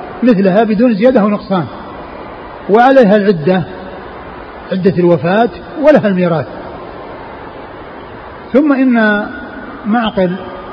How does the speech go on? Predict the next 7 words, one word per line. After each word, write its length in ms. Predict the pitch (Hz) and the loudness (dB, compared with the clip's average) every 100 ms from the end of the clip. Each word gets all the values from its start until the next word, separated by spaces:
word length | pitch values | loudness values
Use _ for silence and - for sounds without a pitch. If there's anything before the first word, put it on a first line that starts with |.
| - - | -14 -2
ابن 220 | 214 214 | 0 0
سنان 480 | 190 190 190 175 180 190 - 202 | 0 -2 0 0 -2 -6 -8 -4
رضي 200 | 175 170 | 0 0
الله 220 | 160 151 | 0 -2
عنه 320 | 175 226 208 - - - - - - - - | 0 0 -2 -6 -14 -16 -16 -16 -16 -8 2
قال 240 | 247 214 202 196 202 247 | 6 6 4 2 0 2
إن 560 | 247 220 202 196 190 | 2 4 2 2 0